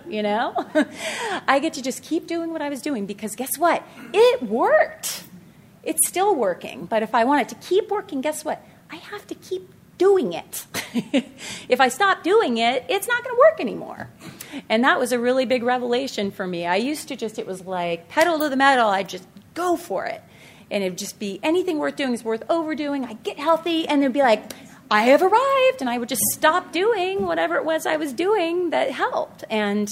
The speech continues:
um, yeah, that didn't work so great for me. So I really was able to kinda look at what hadn't worked before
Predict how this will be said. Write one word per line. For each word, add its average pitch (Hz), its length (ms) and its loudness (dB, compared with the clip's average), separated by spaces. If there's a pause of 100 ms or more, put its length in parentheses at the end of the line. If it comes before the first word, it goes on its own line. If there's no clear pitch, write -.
(140)
um, 220 560 2
yeah, 233 300 0
that 208 160 2
didn't 285 180 -4
work 381 200 -4
so - 160 -4
great 214 280 -4
for 190 120 -8
me. 160 220 -8
So 196 640 -2 (560)
I 202 140 0
really 220 320 -2
was 220 160 -4
able 208 240 -4
to 208 120 -16
kinda 196 240 -8
look 214 300 -4
at - 100 -6
what 175 140 -6
hadn't 233 380 -8
worked 294 220 -8
before 254 600 -4